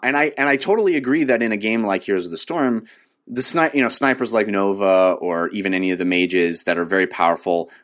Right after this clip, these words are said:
but flimsy, it's mitigated because of that type of game. You're in this top-down perspective. You see 'em coming.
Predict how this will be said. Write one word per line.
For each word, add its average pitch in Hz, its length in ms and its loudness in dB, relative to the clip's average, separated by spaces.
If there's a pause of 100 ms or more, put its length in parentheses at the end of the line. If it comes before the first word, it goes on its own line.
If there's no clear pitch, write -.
(120)
but 90 160 -6
flimsy, 87 560 -2 (1160)
it's 147 140 -2
mitigated 151 500 2
because 127 260 -2
of 107 120 0
that 120 220 0
type 123 300 -2
of 101 160 -2
game. 107 360 2
You're 98 180 4
in 101 80 2
this 95 140 0
top-down 101 400 0
perspective. 123 480 0
You 101 120 -4
see - 220 -2
'em 101 140 0
coming. 101 540 0